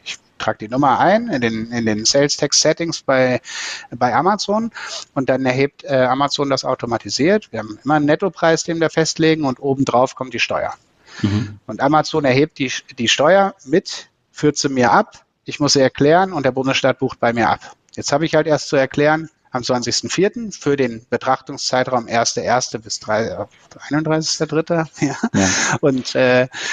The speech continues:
Speaker 1: und, äh, muss dann entsprechend die Steuer nachzahlen, aber ich krieg weder eine Strafe, noch Verzugszinsen, noch irgendwas, sondern ich bin
Speaker 2: Ja.
Speaker 1: pünktlich und kann das machen. Und da muss man halt gucken, das kann man ganz schön ausnutzen eigentlich, ähm, dass man da halt sagt, ich fühle mal ein bisschen vor.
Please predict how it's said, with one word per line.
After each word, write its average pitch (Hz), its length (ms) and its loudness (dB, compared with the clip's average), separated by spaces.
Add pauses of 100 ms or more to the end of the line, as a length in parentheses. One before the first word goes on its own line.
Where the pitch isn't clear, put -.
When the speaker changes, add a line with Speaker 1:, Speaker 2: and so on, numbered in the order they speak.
(320)
Speaker 1:
und, 131 520 0
äh, 123 440 4 (920)
muss 131 160 -2
dann 147 140 2
entsprechend 139 380 -2
die 113 60 0
Steuer 135 300 2
nachzahlen, 165 400 2
aber 120 100 0
ich - 80 -6
krieg 135 160 -2
weder 131 160 2
eine 117 140 -2
Strafe, 156 580 0
noch 143 200 -2
Verzugszinsen, 147 1120 -2
noch 131 320 -2
irgendwas, 123 440 -2
sondern 110 240 -4
ich - 120 -10
bin 143 220 0
Speaker 2:
Ja. 98 160 2
Speaker 1:
pünktlich 170 580 -4
und 131 140 -14
kann 127 140 0
das 127 160 -2
machen. - 240 -6 (240)
Und 135 120 -4
da 151 80 2
muss 185 140 -2
man 180 120 4
halt 156 100 -2
gucken, 196 160 -8
das 156 120 -2
kann 156 120 0
man 160 120 2
ganz 147 160 2
schön 143 160 -4
ausnutzen 190 580 -2
eigentlich, 208 460 0 (320)
ähm, 147 300 2
dass - 180 -2
man 160 120 2
da 147 120 6
halt 147 120 2
sagt, 143 160 -2
ich 139 100 -10
fühle 143 160 -2
mal 147 100 2
ein 135 40 -2
bisschen 127 280 -4
vor. 117 360 -2